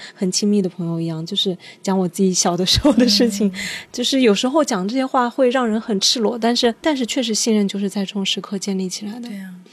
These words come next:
Speaker 1: 然后他特别讲到了有一个东西我是没有想到的，他说有一次我跟他讲了我跟我朋友之间的一个事情，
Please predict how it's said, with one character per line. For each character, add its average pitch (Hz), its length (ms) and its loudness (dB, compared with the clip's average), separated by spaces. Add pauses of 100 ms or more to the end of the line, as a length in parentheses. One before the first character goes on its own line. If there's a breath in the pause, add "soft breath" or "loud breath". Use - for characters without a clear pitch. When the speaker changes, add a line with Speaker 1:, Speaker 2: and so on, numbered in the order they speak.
(800 loud breath)
Speaker 1:
然 240 100 2
后 247 60 2
他 262 100 -2
特 254 140 0
别 226 80 6
讲 196 180 -2
到 196 180 -2
了 190 140 -2 (220 loud breath)
有 190 160 4
一 185 60 2
个 220 100 0
东 220 140 2
西 214 100 -2
我 190 100 0
是 - 80 -4
没 202 120 0
有 196 80 -2
想 190 200 -6
到 190 220 -4
的， 185 100 -8 (280 loud breath)
他 254 80 -4
说 240 260 2
有 202 160 6
一 190 40 4
次 - 200 -2
我 226 80 6
跟 208 140 0
他 240 100 0
讲 214 300 -2
了 196 280 -4
我 208 120 2
跟 240 120 -2
我 262 120 2
朋 190 180 -4
友 233 100 0
之 214 140 -6
间 185 160 -4
的 180 80 -4
一 175 100 -6
个 180 80 -6
事 - 160 -8
情， 190 280 -10